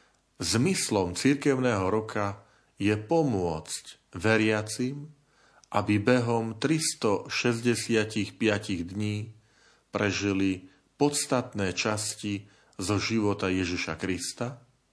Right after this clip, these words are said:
pripomenuli si životy niektorých významných svätých a dôležité pravdy viery. Pôstne obdobie, do ktorého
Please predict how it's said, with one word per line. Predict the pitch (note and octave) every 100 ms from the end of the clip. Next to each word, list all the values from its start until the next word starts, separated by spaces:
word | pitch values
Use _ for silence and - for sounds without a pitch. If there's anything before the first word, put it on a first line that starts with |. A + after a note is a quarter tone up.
| _ -
pripomenuli | B2+ C3 B2 A#2 A2 G#2+ G2+ F#2+
si | - G2 F2+ F2 - _ -
životy | G2 G#2+ A#2+ D3 B2+ - F2 D#2 _ _ -
niektorých | A2 A#2+ A#2 - G#2+ G2+ F2+ F2
významných | F#2 G#2 G2+ F2+ F#2+ F2 E2+ E2
svätých | - G2+ G2+ G#2 A#2 C3 C3 - _ _ _ _ _ _ G2
a | F#2
dôležité | F#2+ A2+ A#2+ A#2 G#2+ G#2+ G#2+ G2+ F#2+
pravdy | F#2+ F2+ F2 F2
viery. | F2 D#2+ D#2 - - _ _ _ _ _ _ _ -
Pôstne | A2 D3+ E3+ - G2 F#2
obdobie, | C3 C3 B2+ G#2 F#2 - - _ _ _ _ _ _ _ _
do | G2+ G#2+
ktorého | G#2+ - B2 B2+ A#2+ G#2+ F2+ E2+ E2